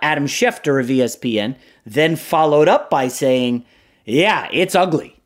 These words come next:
And there is speculation that Deshaun Watson could force a trade. Now, I said that yesterday. Deshaun Watson is not in his D N A to be a jerk and ask for a trade.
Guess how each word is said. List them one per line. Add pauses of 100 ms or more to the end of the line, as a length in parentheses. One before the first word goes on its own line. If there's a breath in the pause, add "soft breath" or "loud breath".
(120)
And
there
is
speculation
that
Deshaun
Watson
could
force
a
trade.
Now,
I
said
that
yesterday.
Deshaun
Watson
is
not
in
his
D
N
A
to
be
a
jerk
and
ask
for
a
trade.